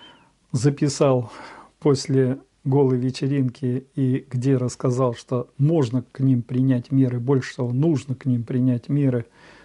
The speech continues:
так как у нас государство нацелилось на то, что мы будем жить безопасно, <laughs> будем воспитывать детей в нравственности, будем сами стараться быть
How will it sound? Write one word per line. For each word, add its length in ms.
так 200
как 240
у 60
нас 360
государство 720
нацелилось 800
на 160
то, 180
что 320
мы 340
будем 500
жить 240
безопасно, 840
<laughs> 220
будем 520
воспитывать 800
детей 400
в 120
нравственности, 1040
будем 520
сами 480
стараться 560
быть 300